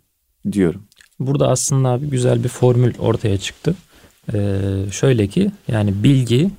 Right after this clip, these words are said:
Speaker 2: imkan ve onun, e, işte feraset ve basiret yani kişinin kendisiyle birleşmesi. Yani bilgi ne yapacağının, hangi fiili yapacağının bilgisiyle o fiili yapma imkanı, e, eğer varsa onu kişi kendi ferasetiyle,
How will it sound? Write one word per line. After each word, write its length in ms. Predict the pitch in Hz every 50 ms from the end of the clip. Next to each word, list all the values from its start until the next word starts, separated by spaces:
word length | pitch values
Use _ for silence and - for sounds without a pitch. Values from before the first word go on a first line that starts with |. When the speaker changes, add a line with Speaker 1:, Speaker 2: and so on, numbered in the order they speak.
| - - - - - -
Speaker 2:
imkan 500 | 156 127 123 120 - - 127 127 151 202 208 - - _ _ _ _ _ _ _ _ -
ve 100 | 135 143
onun, 440 | 135 127 123 123 156 202 196 196 202 -
e, 240 | 131 113 110 107 104
işte 200 | 110 - - 110
feraset 560 | 101 - 120 117 120 117 113 - 117 - -
ve 80 | 104 101
basiret 460 | 107 110 - - 113 101 95 95 -
yani 220 | 113 110 107 101 98
kişinin 300 | - - - 123 120 117
kendisiyle 840 | - - 117 117 110 113 120 - - - 139 131 98 110 165 202 - _ _ - - - - _ _ _ -
birleşmesi. 580 | 143 139 131 123 120 - - 101 101 - -
Yani 240 | 110 104 98 98 107
bilgi 340 | 131 139 135 120 127 147 151
ne 80 | - 123
yapacağının, 540 | 127 120 - - 110 107 104 98 98 98 95
hangi 300 | - 117 120 131 131 135
fiili 280 | - - 117 110 110
yapacağının 580 | 110 104 - - 104 101 107 104 104 104 98 95
bilgisiyle 640 | 113 117 113 104 101 - - 101 95 92 120 165 196 190 - - - - - - - - - _ _
o 120 | - 147
fiili 320 | 135 - 147 139 135 120 113
yapma 340 | 117 120 120 - - 143
imkanı, 580 | 131 123 120 120 - 110 98 101 104 131 180 202 - - _ _ _ _ _ _ _ _ _ -
e, 200 | 113 107 104 104 -
eğer 240 | 120 123 120 113 107
varsa 580 | 101 107 127 143 143 - - 170 170 175 165 - _ _ _ _ -
onu 240 | 147 147 135 117 -
kişi 320 | - 143 127 - - 110
kendi 360 | - - 135 131 127 117 107 101
ferasetiyle, 800 | - 131 127 127 117 110 - - 101 - - 95 92 92 95